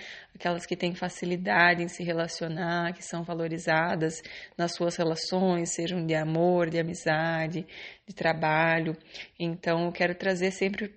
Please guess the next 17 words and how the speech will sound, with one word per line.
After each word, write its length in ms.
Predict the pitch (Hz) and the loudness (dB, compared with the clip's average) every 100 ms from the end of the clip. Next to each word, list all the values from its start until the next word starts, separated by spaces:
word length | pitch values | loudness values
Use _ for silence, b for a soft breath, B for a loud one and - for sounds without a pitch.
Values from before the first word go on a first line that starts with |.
| - | -2
ferramentas 680 | 233 233 220 190 202 190 | 2 4 6 4 2 0
pra 160 | - 180 | -2 -2
vocês, 460 | 170 175 175 175 - | -2 -2 -2 -2 -2
pra 160 | 175 | -6
que 100 | - | -4
vocês 320 | 165 175 175 | -6 -4 -4
cada 280 | 170 175 170 | -2 -2 0
vez 260 | 165 170 175 | 0 0 0
mais 300 | 165 170 175 | -2 -2 -2
consigam, 880 | - 190 185 - - 196 180 175 180 B B B - | -2 -2 -2 -6 0 2 2 0 -2 B B B 2
ah, 280 | 165 165 165 - | 4 4 2 2
chegar 460 | 202 175 170 175 180 | 2 4 6 6 4
nessa 300 | 170 - 170 | 0 -6 -8
segurança 720 | - 165 170 170 170 170 165 | -6 -4 2 2 2 -2 -6
ao 40 | |
se 140 | - 165 | -6 -6
relacionar, 880 | 160 165 - 160 175 185 180 175 | -4 -6 -8 -2 0 2 2 0